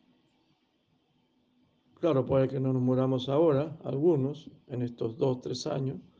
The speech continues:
pero puede que nos muramos en cinco años, en veinte años, en treinta años, pero ¿qué son treinta años?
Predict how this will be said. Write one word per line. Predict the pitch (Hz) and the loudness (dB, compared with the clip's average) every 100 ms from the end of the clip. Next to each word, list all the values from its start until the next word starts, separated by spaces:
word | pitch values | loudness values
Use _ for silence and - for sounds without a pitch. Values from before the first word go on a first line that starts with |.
| _ _ - | _ _ -2
pero | 123 | 0
puede | 139 135 135 | 2 4 4
que | 135 | 2
nos | 123 | 0
muramos | 127 127 131 127 | 2 2 0 -2
en | |
cinco | - 127 139 | -4 -2 0
años, | 160 156 143 131 | 0 0 -2 -2
en | |
veinte | 147 139 131 143 | 0 0 0 -2
años, | 156 139 | 0 -2
en | 127 | -2
treinta | 139 127 156 | -2 -2 -2
años, | 165 147 | -2 -2
pero | 139 | -4
¿qué | 131 143 | -4 -4
son | 160 147 | -2 -2
treinta | 151 143 180 175 | 0 0 0 0
años? | 131 | 0